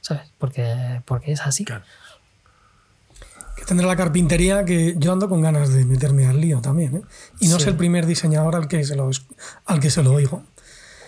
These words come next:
Speaker 1: Bueno,
Speaker 3: De
Speaker 1: hay
Speaker 3: hecho,
Speaker 1: un,
Speaker 3: rec-,
Speaker 1: hay un taller en Madrid que no sé cómo se llama, pero yo sé que, bueno, yo tengo varios amigos diseñadores que sé que van porque les veo en,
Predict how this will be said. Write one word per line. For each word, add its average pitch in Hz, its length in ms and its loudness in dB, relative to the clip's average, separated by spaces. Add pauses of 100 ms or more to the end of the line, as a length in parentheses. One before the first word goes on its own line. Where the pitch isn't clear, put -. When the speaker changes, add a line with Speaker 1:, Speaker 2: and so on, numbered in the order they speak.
(140)
Speaker 1:
Bueno, 147 180 0
Speaker 3:
De 175 60 2
Speaker 1:
hay 147 60 2
Speaker 3:
hecho, 156 120 2
Speaker 1:
un, 170 140 -2
Speaker 3:
rec-, 160 180 -2
Speaker 1:
hay 160 240 0
un 170 160 2
taller 175 320 2
en 202 60 0
Madrid 156 480 0
que 139 880 0 (220)
no 147 180 0
sé 196 100 -2
cómo 165 200 -2
se 131 100 0
llama, 185 260 0
pero 143 180 2
yo 135 160 2
sé 160 160 -2
que, 160 160 -2
bueno, 151 220 0
yo 135 120 2
tengo 143 180 0
varios 160 220 0
amigos 143 260 2
diseñadores 156 540 -2
que - 160 -6
sé 135 180 -4
que 165 100 -2
van 151 200 -2
porque 135 300 -2
les 127 200 -2
veo 143 240 0
en, 131 300 -2